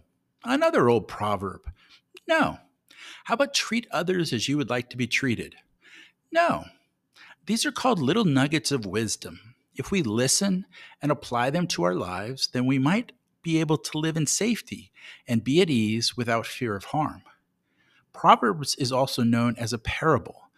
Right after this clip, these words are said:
the sayings of the wise. I can't think of any society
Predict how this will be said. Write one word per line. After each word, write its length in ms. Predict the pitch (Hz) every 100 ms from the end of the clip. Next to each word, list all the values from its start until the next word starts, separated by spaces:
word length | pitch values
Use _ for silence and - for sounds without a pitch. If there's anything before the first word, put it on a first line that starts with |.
| - - _
the 100 | 110
sayings 680 | - - 139 147 151 139 -
of 220 | 127 120
the 80 | 120
wise. 680 | 90 101 87 80 - - - _ _ _ _ _ _
I 100 | 165
can't 360 | 175 196 190 -
think 220 | 185 -
of 120 | 110 135
any 240 | 156 170
society 840 | - 165 - 117 101 98 95 98